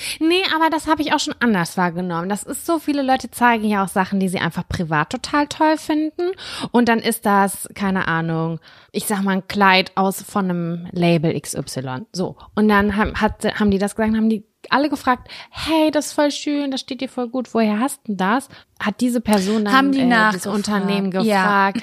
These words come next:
Speaker 1: „Hey, wie sieht's aus?“ Keine Ahnung, das finde ich dann
Speaker 2: Das ist
Speaker 1: ich
Speaker 2: was
Speaker 1: find
Speaker 2: anderes. Das ist was komplett
Speaker 1: das
Speaker 2: anderes. Ich
Speaker 1: nett.
Speaker 2: meine, ich rede hier von Oceans Apart und Smile Dogs.
Speaker 1: Ja, okay, diese großen Marken, da fühle ich das halt auch überhaupt nicht. Ich muss schon eine Verbindung haben zu Marken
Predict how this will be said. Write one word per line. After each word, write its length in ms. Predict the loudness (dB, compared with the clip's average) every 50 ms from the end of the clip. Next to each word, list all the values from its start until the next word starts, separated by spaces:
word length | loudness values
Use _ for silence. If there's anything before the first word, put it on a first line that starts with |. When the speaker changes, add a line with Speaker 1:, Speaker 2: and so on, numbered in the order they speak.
| -2
Speaker 1:
„Hey, 680 | 2 4 4 4 4 2 0 0 -2 -2 -4 -4 -6 -6
wie 100 | -8 -8
sieht's 300 | -6 -6 -8 -8 -8 -6 -2
aus?“ 580 | 0 0 2 2 0 0 0 0 -2 -2 -6 -8
Keine 220 | -10 -10 -10 -8
Ahnung, 140 | -8 -8 -8
das 120 | -10 -10 -10
finde 140 | -8 -8 -8
ich 140 | -10 -10 -10
dann 280 | -10 -10 -10 -12 -14 _ -20 _ _ _ _ _ _ _ 2
Speaker 2:
Das 220 | 4 4 4 4 0
ist 120 | -4 -2
Speaker 1:
ich 60 | 0
Speaker 2:
was 140 | 0 0 0
Speaker 1:
find 120 | 0 -2
Speaker 2:
anderes. 540 | -2 -2 -2 -2 -2 -4 -6 -8 -8 -8 0
Das 220 | 2 2 2 2 0
ist 120 | -4 -2
was 160 | 0 -2 -2 0
komplett 380 | -4 -4 -4 -2 -4 -6 -4
Speaker 1:
das 80 | -4 -2
Speaker 2:
anderes. 360 | -2 0 0 -2 -2 -2 -2
Ich 60 | -2
Speaker 1:
nett. 120 | -2 2 4
Speaker 2:
meine, 200 | 4 4 4 2
ich 100 | 2 2
rede 160 | 2 2 2
hier 120 | 0 0
von 160 | 0 0 -2 0
Oceans 380 | 0 -2 -2 -2 -2 -2 -2
Apart 520 | -2 -6 -4 0 2 4 4 4 2 0 -2
und 200 | -2 -2 -2 -2
Smile 320 | -2 -2 0 2 2 2 0
Dogs. 480 | 0 -2 -2 -4 -8 -10 -18 -20 -20 -20 -20 -10 -2
Speaker 1:
Ja, 260 | 2 4 4 4 4
okay, 260 | 2 -2 -2 0 0 0
diese 240 | 0 0 -2 -4 -4
großen 360 | -6 -2 -2 -2 -2 0 0
Marken, 440 | 0 2 2 0 0 -2 -4 -2 2 2
da 80 | 0
fühle 260 | 0 2 0 0 0
ich 80 | 0 0
das 220 | 0 -2 -2 0
halt 160 | -2 -2 0 0
auch 160 | -4 -4 -4
überhaupt 460 | -4 -2 -2 0 2 0 0 0 0
nicht. 160 | -4 -4 -4 -4
Ich 120 | -2 2
muss 300 | 4 4 4 2 2 0
schon 160 | 2 2 2
eine 120 | 2 0 0
Verbindung 540 | 0 -2 0 0 2 0 2 0 0 -2 -2
haben 260 | 0 0 0 -2 -2
zu 160 | -4 -4 -4
Marken 500 | -2 -2 -2 -2 -2 -4 -4 -4 -6 -6